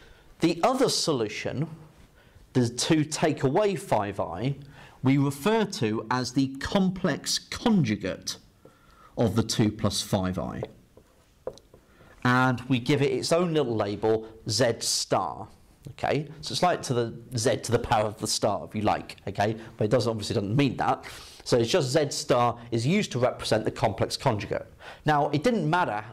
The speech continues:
which one I labelled as Z and Z star. I could very easily swap those round. I could have, uh, put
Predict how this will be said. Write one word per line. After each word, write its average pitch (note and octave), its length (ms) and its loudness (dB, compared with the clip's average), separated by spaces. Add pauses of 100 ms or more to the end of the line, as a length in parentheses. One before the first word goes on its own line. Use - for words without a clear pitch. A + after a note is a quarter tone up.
which D#3 340 0
one D3 180 4
I B2 80 4
labelled A#2 600 0
as A2 120 0
Z A2 120 2 (160)
and G2+ 140 -10
Z A2+ 160 2
star. F#2+ 400 0 (220)
I A#2+ 80 4
could B2+ 180 2
very F3+ 220 4
easily C#3 480 0
swap - 460 -2
those G#2 280 0
round. G#2 320 -2 (240)
I - 60 0
could F#3 220 2
have, B2 200 0
uh, A2 180 2
put A2+ 400 -2